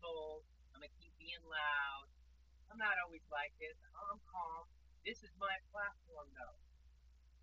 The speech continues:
And this is a side of myself that I, that I kindly share with you fine folks. And I appreciate you guys listening. And I appreciate you guys spreading the word and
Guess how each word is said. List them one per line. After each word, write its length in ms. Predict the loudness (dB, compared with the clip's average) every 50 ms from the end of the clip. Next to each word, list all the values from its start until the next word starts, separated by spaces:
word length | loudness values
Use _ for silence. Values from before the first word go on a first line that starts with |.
| -20 -20 -20 -20
And 80 | -16 -16
this 160 | -14 -14 -14
is 120 | -16 -16 -16
a 80 | -16 -16 -10 0 4
side 240 | 6 8 8 6 4
of 80 | 2
myself 480 | -2 -6 -6 -6 -8 -10 -8 -8 -8 -8 -8
that 120 | -6 -2 0
I, 120 | 0 0 -2 -6 -14 -20 -20 -12 -6 0
that 80 | 4 6
I 100 | 6 6 6 2 -2 0 2
kindly 480 | 2 2 2 0 -6 -12 -14 -14 -14 -14 -18 -18 -20 -20 -20 -20 -20 -20 -20 -20 -20 -20 -20 -20 -20 -16
share 560 | -10 -4 4 8 10 10 10 8 6 2 -2 -6 -12 -18 -20 -20 -18
with 120 | -16 -14 -6
you 140 | -4 -4 -4 -4
fine 320 | -4 -4 -4 -4 -4 -6 -12 -14 -14
folks. 440 | -12 -12 -12 -12 -16 -18 -20 -20 -18 -18 -16 -16 -16 -18 -20 -20 -20 -20 -16 -8 -4
And 80 | -2
I 160 | 0 0 0
appreciate 480 | -2 -4 -6 -8 -8 -8 -8 -8 -8 -8
you 120 | -10 -8 -4
guys 160 | -2 -2 -2 -2 -6
listening. 480 | -8 -8 -8 -10 -12 -16 -18 -18 -18 -18 -18 -20 -20 -20 -20 -20 -20 -20 -20 -20 -20 -20 -20 -20 -20 -20 -20 -20 -20 -20 -20 -20 -16 -6
And 80 | 0
I 160 | 2 2 2
appreciate 400 | 2 0 -4 -4 -2 -4 -6 -6 -6 -6
you 80 | -4 0
guys 240 | 2 2 2 0
spreading 560 | -4 -6 -8 -8 0 4 4 6 4 4 0 -6
the 160 | -10 -10 -4 2
word 400 | 6 6 8 8 8 6 4 4 2 -2 -12 -20 -20 -10 -8
and 160 | -8 -8 -8